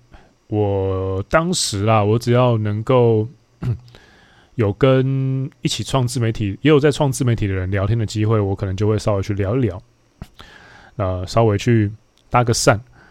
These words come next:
或者因为某个话题去认识一下，这样子。那通常是在一些社团啊之类的地方里面，那我看到，诶，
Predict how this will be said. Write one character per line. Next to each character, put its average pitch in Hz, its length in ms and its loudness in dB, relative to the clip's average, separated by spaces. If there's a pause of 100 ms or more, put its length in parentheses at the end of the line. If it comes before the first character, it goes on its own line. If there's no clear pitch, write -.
(300)
或 120 140 -4
者 113 80 -2
因 117 100 -2
为 120 80 2
某 107 160 0
个 98 80 -4
话 120 240 4
题 98 180 -4
去 104 540 0 (320)
认 127 180 4
识 117 220 0
一 107 60 0
下， 110 240 2 (680)
这 - 140 -2
样 95 120 -4
子。 - 280 -16
那 120 80 0
通 156 180 2
常 135 160 2
是 135 140 2
在 123 200 4
一 123 80 4
些 120 600 4
社 123 180 2
团 101 240 -2
啊 98 100 -2
之 104 140 -4
类 107 60 2
的 98 100 0
地 104 140 -2
方 101 200 -4
里 92 80 -6
面， 98 220 -6 (1200)
那 117 80 2
我 110 40 4
看 127 120 0
到， 120 100 2
诶， 151 260 0